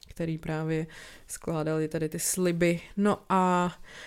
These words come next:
vlastně podobně jako velká čistka Jediů, kterou nařídil Palpatine v pomstě Sithů, tak i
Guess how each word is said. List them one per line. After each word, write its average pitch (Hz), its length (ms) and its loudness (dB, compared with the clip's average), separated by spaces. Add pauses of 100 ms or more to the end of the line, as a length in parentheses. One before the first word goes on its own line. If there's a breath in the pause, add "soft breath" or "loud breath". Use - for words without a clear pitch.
(120)
vlastně 202 240 4
podobně 226 360 6
jako 220 180 0
velká 208 300 2
čistka - 400 0
Jediů, 165 420 4
kterou 196 280 0
nařídil 185 360 0
Palpatine 175 640 0
v - 100 -10
pomstě 185 360 -2
Sithů, 180 500 -2
tak - 320 -4
i 220 320 2